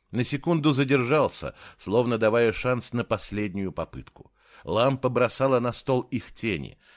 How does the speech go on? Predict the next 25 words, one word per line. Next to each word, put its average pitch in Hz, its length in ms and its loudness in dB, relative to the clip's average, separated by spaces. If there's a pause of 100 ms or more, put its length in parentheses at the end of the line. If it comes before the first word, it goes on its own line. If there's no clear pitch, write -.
две 120 240 2
неровные 151 520 4
фигуры, 139 440 0
не 98 120 0
желающие 101 760 -2
быть 104 360 -6
одинаковыми. 107 840 -6 (640)
"Постановление 107 1000 -2 (400)
будет 104 320 -4
готово 87 380 -4
сегодня", 62 500 -12 (320)
сказал 151 440 2
он 147 100 4
уже 135 220 2
без 113 240 0
металлических - 800 -4
нот, 85 280 -6 (340)
насколько 127 520 -2
мог 127 280 -2
мягко. - 440 -8 (400)
"Я 127 220 2
отправлю 117 420 0
его 101 220 0
прокурору 80 680 -8
утром". 65 380 -14